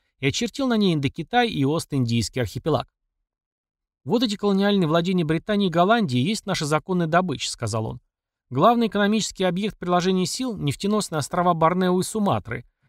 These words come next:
главная стратегическая точка — Сингапур. Захват этой британской базы и хорошо оборудованного морского порта —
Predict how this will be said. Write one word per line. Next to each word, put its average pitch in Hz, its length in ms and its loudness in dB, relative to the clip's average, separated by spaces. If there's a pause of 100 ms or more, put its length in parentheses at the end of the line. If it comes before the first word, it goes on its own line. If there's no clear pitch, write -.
(120)
главная 139 360 4
стратегическая 139 640 -6
точка — - 340 -6
Сингапур. 139 560 -2 (500)
Захват 151 420 0
этой 208 160 0
британской 190 540 0
базы 185 380 2
и 113 40 0
хорошо 156 360 0
оборудованного 147 520 0
морского 135 400 -2
порта — 175 480 -6